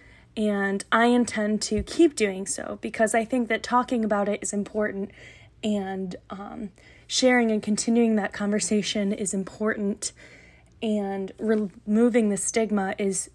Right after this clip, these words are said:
important. Um, so this past month or so has been a really big struggle for me between figuring out, you know, relocating,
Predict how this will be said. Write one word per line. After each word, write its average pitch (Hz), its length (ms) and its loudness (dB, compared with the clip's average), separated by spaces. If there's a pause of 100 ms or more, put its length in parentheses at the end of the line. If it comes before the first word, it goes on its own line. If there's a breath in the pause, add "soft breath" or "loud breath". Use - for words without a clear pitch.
(140)
important. 220 640 -4 (680 loud breath)
Um, 214 440 -6 (240)
so 240 500 2
this 262 160 2
past - 360 -2
month 254 180 2
or 302 100 4
so 247 240 -2
has 233 240 -2
been 226 460 -2
a 247 60 -2
really 277 180 2
big 285 180 0
struggle 330 340 -4
for - 220 -12
me 247 220 -12 (680 loud breath)
between 233 600 0 (160)
figuring 226 420 2
out, 214 420 2
you 208 140 0
know, 202 200 0
relocating, 220 880 2